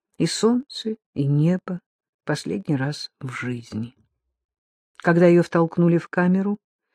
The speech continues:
ей сразу почудилось, будто она очутилась в аду. Здесь, в страшной тесноте, духоте и грязи,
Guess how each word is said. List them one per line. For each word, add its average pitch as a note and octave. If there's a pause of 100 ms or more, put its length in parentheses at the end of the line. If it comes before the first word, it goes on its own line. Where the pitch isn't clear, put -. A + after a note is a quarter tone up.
(320)
ей G#3+
сразу G3
почудилось, E3+
будто E3
она E3
очутилась E3 (380)
в A#2+
аду. A#2 (1120)
Здесь, D#3 (540)
в -
страшной G#3
тесноте, E3+
духоте F3+
и E3+
грязи, E3+